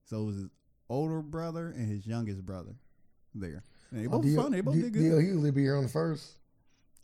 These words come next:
Speaker 2: First of <clears throat>
Speaker 1: D L Hughley ain't my type of humor.
Speaker 2: First of, um, October.
Speaker 1: When the Wayne's going?
Speaker 2: I'm looking.
Speaker 1: Oh. <laughs>
Speaker 2: I'm just telling you the name. Michael Blackson to be here.
Speaker 1: Cool.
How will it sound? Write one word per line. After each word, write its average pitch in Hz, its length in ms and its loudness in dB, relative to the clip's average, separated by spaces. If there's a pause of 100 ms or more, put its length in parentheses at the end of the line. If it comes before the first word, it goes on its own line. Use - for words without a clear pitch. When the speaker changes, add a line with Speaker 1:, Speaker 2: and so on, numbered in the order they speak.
(1040)
Speaker 2:
First 147 220 0
of 143 240 -2
<clears throat> 165 580 2
Speaker 1:
D 107 140 -4
L 104 60 -4
Hughley 98 360 -6
ain't 92 60 -10
my 87 120 -8
type 78 200 -12
of - 60 -12
humor. 95 260 -6 (600)
Speaker 2:
First 147 280 2
of, 139 140 2
um, 127 800 2 (800)
October. 131 540 -4 (2000)
Speaker 1:
When 147 120 -4
the 160 60 -4
Wayne's 170 300 -4
going? 95 220 -12 (280)
Speaker 2:
I'm - 100 -4
looking. 415 520 2
Speaker 1:
Oh. 220 540 8
<laughs> - 720 -4
Speaker 2:
I'm 196 100 4
just 180 240 2 (320)
telling 180 200 6
you 190 140 6
the 190 80 4
name. 202 160 2
Michael 170 220 2
Blackson 185 300 2
to 180 60 2
be 185 160 2
here. 196 440 0
Speaker 1:
Cool. 104 380 2